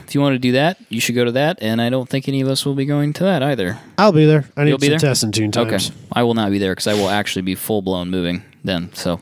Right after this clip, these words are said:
Speaker 2: Unless you tell me I have to help you move, then I'll do that
Speaker 1: Uh,
Speaker 2: instead.
Speaker 1: I'm hoping that that's not the case. I'm hoping it's mainly done on Friday, but we shall see.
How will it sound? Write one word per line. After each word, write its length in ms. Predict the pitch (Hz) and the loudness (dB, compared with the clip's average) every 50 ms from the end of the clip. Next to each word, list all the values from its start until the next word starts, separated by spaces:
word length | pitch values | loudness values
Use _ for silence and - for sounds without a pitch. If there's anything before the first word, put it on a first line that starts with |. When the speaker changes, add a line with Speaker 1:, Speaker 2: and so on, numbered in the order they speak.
| _ - - | _ -8 -6
Speaker 2:
Unless 420 | 131 123 123 127 135 127 - - | -4 -2 0 2 2 0 0 0
you 340 | 127 131 131 123 120 113 107 - | 0 2 2 2 0 0 -2 -2
tell 180 | - 131 120 120 | -2 0 0 0
me 120 | 117 113 | 0 0
I 80 | 110 107 | 0 0
have 180 | 107 110 104 - | 0 0 -2 -2
to 80 | - | -2
help 140 | 104 104 95 | -2 -2 0
you 80 | 98 98 | 0 0
move, 160 | 98 98 95 | 0 0 0
then 100 | 95 95 | 0 -2
I'll 100 | 90 90 87 | -2 -2 -2
do 80 | 87 | -2
that 120 | - - 98 | -2 -2 0
Speaker 1:
Uh, 40 | 117 | 0
Speaker 2:
instead. 160 | 117 117 117 | 2 2 2
Speaker 1:
I'm 260 | 113 113 117 113 113 110 | 2 2 2 0 0 0
hoping 260 | 110 123 113 - 110 98 | -2 -4 -4 -4 -4 -6
that 120 | 95 92 | -4 -4
that's 240 | - - - - - | -6 -6 -6 -8 -10
not 100 | - - | -12 -12
the 80 | - | -12
case. 260 | - - - - - - - - - - _ - | -14 -14 -12 -14 -14 -16 -18 -20 -20 -20 _ -6
I'm 60 | 101 | -4
hoping 240 | 110 104 - 90 82 | -4 -2 -4 -4 -6
it's 220 | 85 - - - - - - - - - | -6 -6 -8 -10 -10 -14 -20 -16 -12 -6
mainly 460 | 95 95 98 98 92 87 87 87 82 | -4 -2 -2 -2 -2 -4 -4 -6 -8
done 220 | 80 - 85 80 76 | -6 -6 -4 -4 -4
on 120 | 78 85 | -6 -6
Friday, 300 | 82 - 82 78 78 80 | -6 -6 -6 -6 -6 -6
but 140 | 80 - 80 - | -6 -6 -2 0
we 100 | 135 165 | 0 0
shall 220 | 156 - 143 123 | 2 2 0 0
see. 160 | - - - | -2 -6 -10